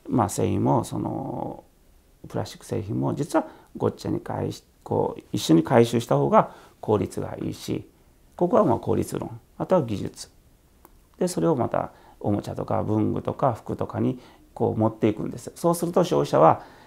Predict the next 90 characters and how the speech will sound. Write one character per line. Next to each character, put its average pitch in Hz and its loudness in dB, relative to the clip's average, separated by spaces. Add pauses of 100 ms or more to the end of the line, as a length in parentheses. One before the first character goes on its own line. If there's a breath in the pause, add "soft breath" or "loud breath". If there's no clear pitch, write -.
(120 loud breath)
え 113 2
ー、 113 0
こ 127 2
の 131 6
お 131 6
も 127 6
ち 113 0
ゃ 107 4
に 117 2
は、 113 6 (220 loud breath)
あ、 - -12
蜂 110 -2
の 113 6
マ 110 8
ー 110 4
ク - 4
が 101 6
つ 117 -2
い 113 0
て 107 4
る 104 -2
か 117 4
ら、 131 6
み 123 4
ん 127 8
な 117 8
で 101 4
集 120 0
め 117 4
た 110 4
シ 120 0
リ 123 8
ー - 6
ズ 104 4
で、 117 6 (260 loud breath)
え 107 8
ー、 - 2
僕 107 2
た 117 0
ち 123 0
が 127 8
集 127 0
め 120 6
た、 113 6
私 131 4
た 117 2
ち 123 2
が 113 4
集 120 0
め 120 4
た 117 2
商 120 2
品 117 0
で 113 2
作 - -4
っ - -4
た 110 4
商 147 6
品 117 2
な 80 2
ん 92 -6
だ。 - 0 (600 soft breath)
で、 123 4
地 120 0
上 123 8
の 117 6
資 135 -2
源 131 6
で 107 4
石 117 0
油 131 4
を 120 4
使 123 0
っ 117 2
て 143 2
な 117 4
い 95 0
ん 92 -2
だ。 104 -2
シ - -2
ー 127 4
オ 127 6
ー 123 0
ツ 117 -2
ー 113 0
半 113 2
分 131 4
な 107 4
ん 90 -4
だ。 95 -2